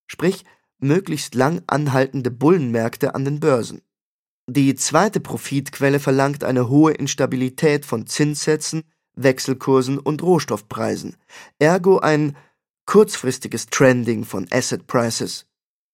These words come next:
Wieder anschaulich formuliert, je spekulativer die Spekulanten agieren,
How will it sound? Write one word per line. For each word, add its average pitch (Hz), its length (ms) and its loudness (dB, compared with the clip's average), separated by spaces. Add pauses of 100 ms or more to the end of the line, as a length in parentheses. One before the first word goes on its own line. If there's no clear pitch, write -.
Wieder 139 460 0
anschaulich 160 540 -2
formuliert, 170 540 -2 (480)
je 131 160 0
spekulativer 156 960 -2
die 120 120 -8
Spekulanten 127 720 0
agieren, 170 760 -2